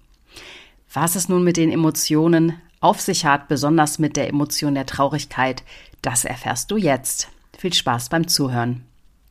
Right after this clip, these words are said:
Emotionen sind in meiner Coaching-Praxis eine ziemlich heikle Sache.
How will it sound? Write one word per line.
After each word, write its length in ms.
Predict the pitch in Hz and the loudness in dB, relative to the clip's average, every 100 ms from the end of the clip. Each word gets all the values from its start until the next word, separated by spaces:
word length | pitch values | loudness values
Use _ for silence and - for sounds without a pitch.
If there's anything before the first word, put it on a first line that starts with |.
| _ _ - | _ _ 2
Emotionen 1080 | 220 233 233 - 208 208 262 262 262 254 - | 6 6 4 0 4 6 8 10 8 6 2
sind 420 | 165 143 190 262 | -2 4 6 6
in 140 | - 190 | 4 2
meiner 300 | 165 170 170 | 4 4 0
Coaching-Praxis 1400 | - 170 180 - 185 175 - 147 151 - 180 165 - | 0 0 2 2 0 -2 -2 0 0 -2 0 0 0
eine 120 | 147 147 | 0 -2
ziemlich 680 | - 180 180 175 175 - - | -4 0 2 2 0 -4 0
heikle 460 | 147 143 151 139 | 2 2 0 0
Sache. 540 | 123 127 - 160 127 | 0 -2 -2 -4 -6